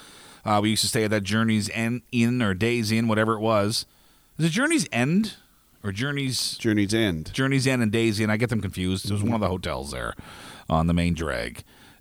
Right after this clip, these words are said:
Speaker 1: And, um, no restaurant. So across the street was Smitty's. So breakfast the next morning
Speaker 2: Mm-hmm.
Speaker 1: in Truro was always a killer. You go over and get a,
Speaker 2: Yeah.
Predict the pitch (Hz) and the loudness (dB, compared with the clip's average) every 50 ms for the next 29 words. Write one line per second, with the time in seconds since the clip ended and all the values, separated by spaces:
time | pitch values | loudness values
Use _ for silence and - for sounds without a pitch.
0 | _ - 78 78 78 78 78 78 78 78 76 78 78 80 80 78 80 78 76 76 | _ -4 -2 0 0 2 0 0 0 0 0 0 0 0 0 0 0 0 -2 -2
1 | 73 71 71 64 60 60 58 - - - - 58 60 60 60 58 71 104 104 107 | -4 -6 -8 -8 -8 -10 -12 -12 -14 -16 -14 -14 -14 -14 -10 -2 2 4 6 6
2 | 113 110 107 104 - - 107 98 95 101 98 - 101 98 - - 139 120 123 113 | 6 6 4 4 4 2 2 4 4 4 4 2 2 2 2 4 4 4 4 2
3 | - 107 - - 113 104 98 98 - - - 113 110 101 95 87 - - 92 78 | 0 -2 -2 -2 -2 0 0 -2 -2 0 2 2 2 2 2 0 0 -2 -4 -2
4 | 80 95 113 127 - - 117 107 - 107 107 101 - - 104 101 101 101 117 113 | 2 2 2 2 2 0 -2 -2 0 0 0 0 0 0 0 2 4 4 4 4
5 | 104 - 113 107 113 110 107 101 98 92 90 90 87 87 87 87 92 95 95 87 | 4 4 4 4 4 4 4 4 4 4 2 2 0 0 0 0 0 0 -2 -2
6 | 92 90 - - 104 95 90 92 92 95 92 90 95 98 95 98 92 85 90 85 | -4 -6 -6 -4 -4 -2 -2 -2 -2 -2 -2 -2 -2 -2 0 -2 -2 -2 -4 -4
7 | 80 76 73 73 - 110 104 101 98 92 | -4 -4 -4 -6 -6 -8 -8 -6 -6 -8